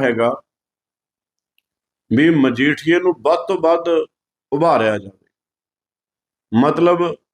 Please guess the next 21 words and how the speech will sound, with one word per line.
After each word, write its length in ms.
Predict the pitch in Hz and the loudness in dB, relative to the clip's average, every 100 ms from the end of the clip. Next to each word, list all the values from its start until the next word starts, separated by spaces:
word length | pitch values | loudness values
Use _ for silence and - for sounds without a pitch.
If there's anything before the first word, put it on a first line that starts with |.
| _ _ _ _ | _ _ _ _
ਸੁਰਖੀਆਂ 500 | - 160 156 - 165 | -2 0 0 0 0
ਦੇ 100 | 156 | 2
ਵਿੱਚ 260 | 156 151 - 147 147 _ _ _ _ | 0 -2 -4 -4 -6 _ _ _ _
ਬਣਿਆ 400 | 104 113 131 123 | -4 0 0 0
ਰਵੇ। 240 | 98 98 107 _ _ _ _ _ _ _ _ _ _ _ _ _ _ _ _ _ _ _ _ _ _ | -2 -8 -14 _ _ _ _ _ _ _ _ _ _ _ _ _ _ _ _ _ _ _ _ _ _
ਹੋਰ 220 | - 143 165 | 0 2 4
ਇਹਨਾਂ 200 | 185 196 | 4 4
ਨੂੰ 100 | 185 | 4
ਇਹ 160 | 175 | 2
ਮਤਲਬ 360 | 196 185 175 202 | 0 -2 -6 -10
ਨਹੀਂ 100 | 226 | -10
ਹੈਗਾ 280 | 214 202 180 - 127 | -8 -6 -6 -8 -4
ਵੀ 160 | 156 | -2
ਮਜੀਠੀਏ 480 | 143 123 135 143 151 | -2 -2 -2 -2 -2
ਦੀ 160 | 151 151 | 0 -4
ਖੈਰ 300 | - 123 120 | -2 0 0
ਸੁੱਖ 260 | - - | -6 -16
ਪੁੱਛਣ 300 | - 120 120 | -14 -8 -2
ਵਾਸਤੇ 260 | 117 110 113 | -2 -2 -6
ਜਾਂਦੇ 320 | 98 95 | -8 -12
ਆ। 40 | 95 | -18